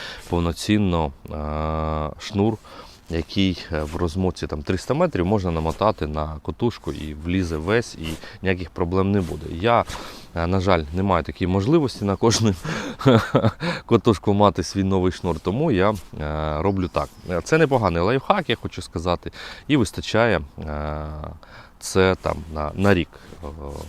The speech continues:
мені так більше подобається. Раз в рік міняти шнури,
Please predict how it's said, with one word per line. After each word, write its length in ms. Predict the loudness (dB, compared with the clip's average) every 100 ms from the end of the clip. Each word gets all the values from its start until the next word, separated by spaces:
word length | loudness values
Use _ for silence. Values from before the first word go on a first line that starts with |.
| -18 -20 -10
мені 500 | -2 0 0 0 -2 -6 -8
так 160 | -2 -2
більше 340 | 0 0 0
подобається. 540 | -4 -4 -6 -10 -4 2
Раз 180 | 2 2
в 80 |
рік 140 | -2 -2 -4
міняти 360 | -4 -4 -8
шнури, 360 | -4 0 2